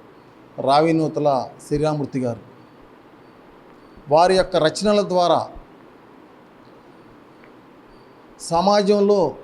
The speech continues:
ఒక మంచి స్థానానికి వెళ్ళాలంటే ప్రతి వ్యక్తి కూడా ఏ విధమైనటువంటి నడవడితో ముందుకెళ్ళాలి, పుట్టిన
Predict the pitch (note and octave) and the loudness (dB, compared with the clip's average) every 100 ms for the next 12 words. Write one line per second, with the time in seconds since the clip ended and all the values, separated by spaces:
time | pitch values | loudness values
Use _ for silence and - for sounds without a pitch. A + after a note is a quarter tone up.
0 | - - - - - - - - - - | -20 -20 -20 -20 -20 -20 -20 -20 -20 -20
1 | - - - - - - - - D#3+ F#3 | -20 -20 -20 -20 -20 -20 -16 -8 -2 -2
2 | E3 G3 - A#3+ G3+ - F3+ F#3 F#3+ F#3 | -2 -4 -2 -2 -2 -2 -4 -2 -4 -6
3 | F#3+ E3+ C3+ - C#3+ E3 F3 E3+ D3 E3+ | -6 -6 -6 -8 -4 0 0 0 -2 -6
4 | E3 - - - - - - - - - | -8 -14 -20 -20 -20 -20 -20 -20 -20 -20
5 | - - - - E3+ F3 G3 F3 F3 - | -20 -20 -20 -8 -4 -4 -4 -4 -4 -6
6 | G#3+ G3+ F#3+ D#3+ - - - - - - | -2 2 2 0 -4 -18 -20 -20 -20 -20
7 | - - - C4 F3 G#3+ G#3 G3+ G3 G3+ | -20 -20 -14 -4 2 4 4 2 0 0
8 | F#3+ F3+ F3+ F3 E3 D3+ F3 F3 - F3+ | -2 -2 -6 -6 -4 0 0 -2 -2 -2
9 | C#3+ A#2 - - - D3+ D#3+ E3+ D#3 D#3+ | -2 -4 -18 -20 -14 -8 -6 -2 0 2
10 | D#3+ E3 D#3+ - - - - - - - | 0 -2 -4 -18 -20 -20 -20 -20 -20 -20
11 | - - - - - - - - - - | -20 -20 -20 -20 -20 -20 -20 -20 -20 -20
12 | - - G3 G3 A3+ | -20 -10 -6 0 2